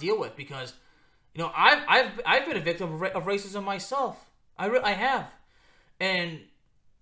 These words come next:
and I'm gonna be honest with you, I have a lot of supporters of this show and fellow podcasters and writers that are Italian. And I've spoken to them about these kinds of things. And these Italian people that I know, they are proud of their Italian heritage.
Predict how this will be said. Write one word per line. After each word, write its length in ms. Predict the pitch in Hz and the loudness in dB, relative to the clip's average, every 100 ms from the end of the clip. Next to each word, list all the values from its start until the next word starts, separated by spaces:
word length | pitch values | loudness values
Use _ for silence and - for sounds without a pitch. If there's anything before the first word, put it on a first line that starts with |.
| - | -8
and 140 | 190 | -4
I'm 80 | 247 | -2
gonna 100 | 302 | -2
be 140 | 294 | 0
honest 240 | 190 254 180 | 2 2 -2
with 120 | 151 | -10
you, 120 | 147 | -8
I 160 | 180 254 | 0 0
have 100 | 214 | 0
a 20 | |
lot 300 | 175 185 254 | 0 4 4
of 80 | 254 | 2
supporters 720 | - 170 - 196 233 202 160 | -6 -12 -6 2 4 4 -2
of 100 | 156 | -6
this 160 | 147 | -8
show 540 | - 208 214 180 147 147 - | -6 -2 -2 -2 -4 -10 -8
and 160 | 165 156 | -8 -4
fellow 300 | 214 214 - | 0 0 2
podcasters 540 | 190 - 196 175 156 | 2 2 -2 -6 -6
and 100 | 156 | -2
writers 400 | 175 247 208 151 | 0 2 2 0
that 160 | 160 151 | -4 -4
are 140 | 135 | -4
Italian. 500 | 127 127 131 117 107 110 _ _ _ _ - | -8 -8 -6 -6 -12 -20 _ _ _ _ -2
And 100 | 185 | 0
I've 140 | 285 | 0
spoken 560 | - - 233 311 - 180 | -4 0 2 2 0 -4
to 60 | |
them 100 | 160 | -4
about 240 | 147 139 139 | -4 -6 -6
these 160 | 135 | -12
kinds 220 | 143 139 | -12 -12
of 80 | 120 | -12
things. 320 | - 131 127 - - - _ - | -12 -12 -12 -18 -20 -20 _ -10
And 100 | 180 | -8
these 200 | 202 277 | -6 -6
Italian 580 | 262 - 202 247 247 - | -6 -2 0 0 -2 -8
people 300 | - 240 247 | -10 -4 -2
that 120 | 196 | 0
I 120 | 175 156 | -2 -2
know, 380 | 185 254 285 - - - - | -2 -4 -6 -18 -20 -20 -2
they 140 | 208 | 4
are 160 | 247 214 | 6 6
proud 480 | - - 233 277 240 | 0 0 6 6 6
of 100 | 156 | 4
their 140 | 160 | 0
Italian 340 | 143 147 143 123 | 0 -4 -6 -6
heritage. 460 | 131 123 117 - | -8 -8 -10 -14